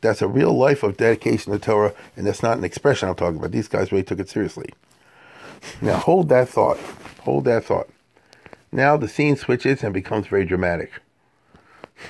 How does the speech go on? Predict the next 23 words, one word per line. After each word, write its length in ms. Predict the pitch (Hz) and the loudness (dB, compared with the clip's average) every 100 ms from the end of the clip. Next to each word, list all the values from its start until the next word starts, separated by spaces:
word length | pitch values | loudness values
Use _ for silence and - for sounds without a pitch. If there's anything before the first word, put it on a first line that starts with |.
| - | -8
because 420 | - 95 117 104 - | -6 0 2 2 2
now 360 | 127 135 139 - _ | 4 4 2 0 _
he's 200 | - 120 | -6 -4
a 60 | 113 | -2
contemporary 680 | 117 107 143 139 123 131 - _ _ - | -4 0 0 2 2 2 -2 _ _ -14
of 100 | 101 | -10
the 80 | 95 | -2
person 340 | 143 127 120 | 0 2 2
you 160 | 120 120 | 2 4
and 80 | |
I 140 | 113 110 | 2 2
know, 380 | 107 104 110 - _ | 2 2 0 -4 _
Yisrael 320 | - - 120 | -6 0 2
ben 140 | 107 101 | 4 4
Eliezer, 400 | 92 95 104 107 | 4 2 2 2
the 60 | |
Baal 180 | 87 92 | 2 0
Shem 220 | 90 101 | 0 -4
Tov. 240 | 95 - - - _ - - - - - - - | -2 -4 -4 -14 _ -20 -20 -20 -20 -20 -20 -14
Now 200 | - 117 | -2 2
the 60 | 117 | 2
story 300 | - 117 104 | 2 2 2
intersects. 640 | 98 92 - - - - | 2 -2 -2 -4 -4 -12